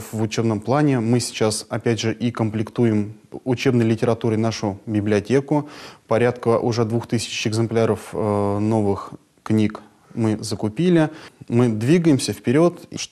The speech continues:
стараемся соответствовать статусу высшего духовного заведения.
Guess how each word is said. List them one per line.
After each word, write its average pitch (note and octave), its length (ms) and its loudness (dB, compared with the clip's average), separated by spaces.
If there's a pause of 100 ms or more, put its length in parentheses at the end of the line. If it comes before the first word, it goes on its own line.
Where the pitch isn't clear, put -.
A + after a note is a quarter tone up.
(120)
стараемся C#3+ 480 0
соответствовать A#2 540 -2
статусу A#2 560 -4 (320)
высшего A#2 360 0
духовного G2+ 360 -4
заведения. G2 500 -8